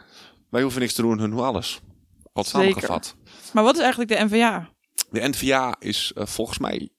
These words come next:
Speaker 1: een van de grootste belangenorganisaties van Nederland.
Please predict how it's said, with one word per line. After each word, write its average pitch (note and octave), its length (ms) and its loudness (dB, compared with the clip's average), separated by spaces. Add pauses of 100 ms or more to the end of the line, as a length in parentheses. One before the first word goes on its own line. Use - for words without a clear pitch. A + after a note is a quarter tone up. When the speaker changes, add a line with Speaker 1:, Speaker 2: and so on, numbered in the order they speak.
(120)
Speaker 1:
een F#3+ 200 2
van D3 180 0
de A2+ 160 2
grootste G#3 360 0
belangenorganisaties A2+ 1000 -2
van A#2 120 -4
Nederland. C3+ 500 -2